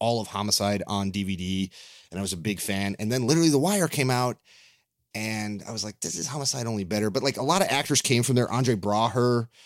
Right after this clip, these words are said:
who I like a lot, he was Detective Frank Pembleton, who was, like, the main guy.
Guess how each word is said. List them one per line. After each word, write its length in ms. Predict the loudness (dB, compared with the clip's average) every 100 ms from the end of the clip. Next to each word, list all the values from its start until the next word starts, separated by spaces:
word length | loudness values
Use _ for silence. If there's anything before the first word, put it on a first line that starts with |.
| -20 -20 -2
who 120 | 2
I 40 |
like 240 | 4 2 2
a 60 |
lot, 260 | 2 2 0
he 180 | -2 -2
was 520 | 2 2 4 2 0 -6 -8
Detective 340 | -4 -4 -2
Frank 280 | -2 -2 -2
Pembleton, 460 | -2 0 -2 0
who 60 | 0
was, 100 | 0
like, 120 | -2
the 60 | -4
main 340 | -4 -4 -4
guy. 520 | -2 -2 -2 -2 -4